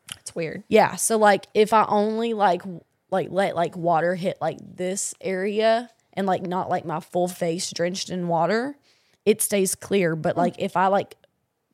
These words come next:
Speaker 2: consistently start, like, washing my face in the shower,
Speaker 1: So you
Speaker 2: it
Speaker 1: never get
Speaker 2: starts to break
Speaker 1: shampoo or
Speaker 2: out.
Speaker 1: anything on your face?
Speaker 2: Mm-mm. Which I think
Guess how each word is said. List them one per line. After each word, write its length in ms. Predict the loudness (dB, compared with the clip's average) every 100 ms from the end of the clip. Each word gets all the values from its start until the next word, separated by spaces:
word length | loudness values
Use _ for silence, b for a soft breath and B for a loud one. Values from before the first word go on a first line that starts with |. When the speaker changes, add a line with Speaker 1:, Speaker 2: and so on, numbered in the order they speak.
| -12
Speaker 2:
consistently 680 | -4 -2 0 -2 -2 -4 -4
start, 300 | -4 -2 -2
like, 140 | 0 -2
washing 420 | 0 -2 -2 -4
my 120 | -4
face 540 | -4 -4 -4 -6 -8 -8
in 200 | -4 -4
the 80 | -4
shower, 580 | -2 -2 0 0 -2 -6
Speaker 1:
So 140 | 0 4
you 160 | 6
Speaker 2:
it 40 | 6
Speaker 1:
never 160 | 6
get 200 | 6 6
Speaker 2:
starts 80 | 4
to 160 | 2 4
break 100 | 6
Speaker 1:
shampoo 140 | 6
or 60 | 6
Speaker 2:
out. 40 |
Speaker 1:
anything 320 | 4 2 2
on 80 | 0
your 120 | -2
face? 500 | -2 -2 -2 -6 -10 -14 _ -12
Speaker 2:
Mm-mm. 380 | -10 -8 -10 -12 _ _ -20 -20 _ _ _ b b b b b b b b b b b
Which 180 | 4 6
I 80 | 4
think 360 | 2 -2 -2